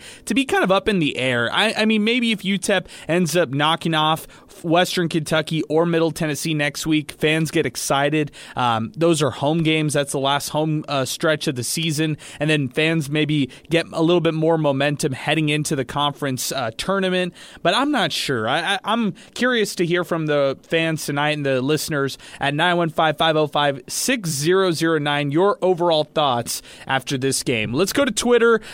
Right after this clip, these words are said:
Uh, a couple tweets to get to early on. King Eric tweets the show at seventeen King Eric. "Sloppy game all around.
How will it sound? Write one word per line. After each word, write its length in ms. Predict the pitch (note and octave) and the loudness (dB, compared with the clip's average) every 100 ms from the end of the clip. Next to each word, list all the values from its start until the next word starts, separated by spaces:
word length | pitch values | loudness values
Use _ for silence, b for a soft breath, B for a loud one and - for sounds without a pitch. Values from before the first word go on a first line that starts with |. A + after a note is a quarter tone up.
| B | B
Uh, 200 | D#3 D#3+ | 2 0
a 40 | - | 0
couple 260 | A#3 B3 | 0 0
tweets 320 | G3 A3+ G3+ A3 | 0 -2 -2 -2
to 80 | |
get 180 | F#3 F#3+ | -2 -2
to 240 | - G3 F#3+ | -2 -2 0
early 360 | F#3 F#3+ F3 | 2 2 4
on. 260 | D#3 D#3+ D#3+ | 2 2 -2
King 400 | - A#3 C4 - | -2 0 0 0
Eric 280 | F3+ G3 - | 0 0 -2
tweets 340 | F#3 F3+ - | -4 -4 -4
the 80 | D3+ | -4
show 440 | - D#3+ D#3 D#3 - | 0 2 4 2 0
at 300 | E3+ F#3+ - - - | 0 0 -4 -16 -12
seventeen 520 | - F3+ F3 E3+ F3 | -4 -2 -2 -2 -4
King 240 | D#3 E3 C#3+ | -2 -2 0
Eric. 340 | C#3+ D3+ D3 B B - | 0 0 -4 B B -8
"Sloppy 600 | - D#3 D#3+ A3+ C#4 A#3 | -4 0 2 2 0 0
game 420 | D#3+ E3+ F#3 F3+ - | 0 2 2 -2 -2
all 260 | C#3 D3+ E3 | 0 2 2
around. 560 | A#2+ A#2+ C3+ A2+ G#2 | 0 0 0 -2 -6